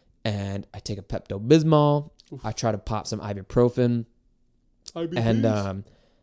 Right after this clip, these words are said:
Speaker 1: I go to drink, like, s-, take a, take some water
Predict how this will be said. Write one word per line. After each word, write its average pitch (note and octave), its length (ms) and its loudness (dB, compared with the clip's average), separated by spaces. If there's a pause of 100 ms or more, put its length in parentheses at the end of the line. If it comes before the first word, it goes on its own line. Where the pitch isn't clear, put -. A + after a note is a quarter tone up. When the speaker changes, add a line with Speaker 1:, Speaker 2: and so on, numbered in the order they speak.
(140)
Speaker 1:
I B2 140 2
go A#2+ 760 4 (200)
to B2 120 2
drink, G#2+ 540 -2 (100)
like, G#2+ 200 -10 (260)
s-, - 260 -8
take B2 180 0
a, B2 120 2
take A#2+ 240 -2
some A2+ 140 -2
water A2 480 -2